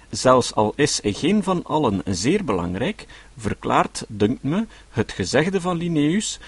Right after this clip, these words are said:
dat kenmerken het geslacht niet maken, maar dat het geslacht de kenmerken geeft.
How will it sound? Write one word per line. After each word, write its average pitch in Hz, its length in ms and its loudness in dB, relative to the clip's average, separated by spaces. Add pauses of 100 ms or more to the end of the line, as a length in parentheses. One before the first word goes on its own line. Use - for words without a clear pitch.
(160)
dat - 300 -4
kenmerken 190 640 0
het 107 200 -4
geslacht - 580 -4
niet 143 280 -4
maken, 120 500 0 (260)
maar 107 200 0
dat 92 180 0
het - 140 -4
geslacht - 560 -6
de 123 120 -2
kenmerken 139 640 -4
geeft. - 480 -12